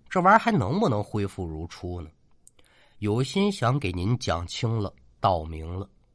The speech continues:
怎奈人先生并未细说明断，只说了一句“遇鬼神，敬而远之”。嘛意思呢？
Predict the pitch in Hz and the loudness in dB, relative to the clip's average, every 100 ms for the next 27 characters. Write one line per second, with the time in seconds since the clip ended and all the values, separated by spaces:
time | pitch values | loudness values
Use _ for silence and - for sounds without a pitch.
0 | - 139 160 180 156 135 165 185 - 247 | -4 0 2 4 4 2 0 -2 -2 0
1 | 247 226 156 151 196 175 160 - - 143 | 0 0 -2 -2 -4 -4 -4 -6 -6 -6
2 | - 165 139 101 117 165 185 180 147 - | -2 -2 -2 -2 -2 -2 2 4 2 -4
3 | _ - 101 101 135 131 123 139 139 160 | _ -10 -8 -4 -2 -2 -2 -4 -2 -4
4 | - - _ - 285 277 - 123 95 85 | -4 -8 _ 2 4 4 4 2 4 2
5 | 82 - 98 143 196 - _ - 139 98 | -2 -2 -2 -2 -4 -8 _ -2 0 0
6 | 113 170 170 117 95 85 - - - - | -2 -2 -4 -4 -4 -4 -8 -18 -20 -14
7 | 113 127 139 - _ _ _ _ _ _ | -8 -4 -4 -6 _ _ _ _ _ _
8 | _ _ _ - 123 131 147 143 120 113 | _ _ _ -6 -4 -2 -2 -2 -2 -4
9 | 101 | -4